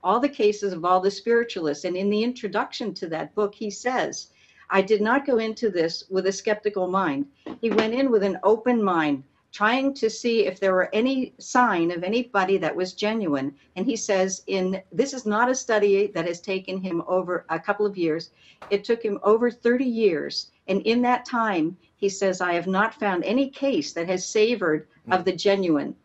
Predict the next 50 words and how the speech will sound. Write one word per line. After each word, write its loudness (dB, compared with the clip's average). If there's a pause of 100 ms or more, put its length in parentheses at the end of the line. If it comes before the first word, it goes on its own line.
(240)
He 0
found 4
that 4
a 2
lot 2
of 0
people 2
were 0
walking 2
around 0
that, 0 (220)
not 6
a 6
lot, 2 (140)
but 0
there 4
was 6
a 4
percentage 2
of 0
people -2
who 4
thought 0
they 0
had 0
some -4
kind -4
of -6
a -2
gift. -6 (420)
And 0
they 4
were 0
just 0 (120)
guessing, 0
and 2
sometimes 0
they 0
were 2
okay, -2
and 2
mostly 2
they 0
were 0
not. 0
But -4
they 2
were 2
not 2
charging 0